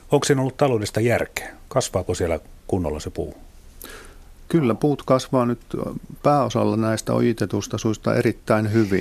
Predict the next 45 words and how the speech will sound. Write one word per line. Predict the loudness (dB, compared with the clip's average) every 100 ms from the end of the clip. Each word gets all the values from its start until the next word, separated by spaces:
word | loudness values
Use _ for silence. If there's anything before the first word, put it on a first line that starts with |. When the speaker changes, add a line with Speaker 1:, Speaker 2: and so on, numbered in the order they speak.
| 0
Speaker 2:
Ja | 2
Speaker 1:
Niitä |
Speaker 2:
merkit- | 4 4
Speaker 1:
on | 4
ojitettu | 2 2 0 0
valtion | 4 4 4 -4 -4
tuella. | -2 0 0
Jos | -2
joku | -2 -2
kapitalisti | 0 2 2 0 -2 -4
olisi | -2 0
ihan | 0
omilla | 0 0
rahoilla | 0 2 2 2
ojittanut | 0 -2 -4 -2
sua, | 0 0 0
niin |
olisiko | -2 -4
se | -2 -2
ikinä | 2 0 0
saanut | -2 -2 -4 -8 -20
korkoa | -2 0 0 0 -2
sijoitetulle | -2 -4 -4 -6 -4
pääomalle? | 0 0 -2 -12 -16 -20 -20 -20 -20 -20 -20 -20 -20 -20 -20 -20 -20 -20 -20 -20 -20 -4
Speaker 2:
Nyt | 0 0 0
en | 0 0
heti | 0 2 4
osaa | 4 -2
tuohon | 0 0 2 4
vastata, | 2 2 0 2
mutta | 0 4
Speaker 1:
No, | 6
Speaker 2:
ehkä | 6 6
se | 6
Speaker 1:
riippuu | 8
tietysti | 6 6
Speaker 2:
ajatus |
oli, | 8
että | 6 6
Speaker 1:
suosta, | 0
mutta | 0 -4 2 4
noin | 6
Speaker 2:
niin. | 6 6
Speaker 1:
yleisesti. | 4 2 -4 -4 -6 -8 -2
Speaker 2:
No, | 2 4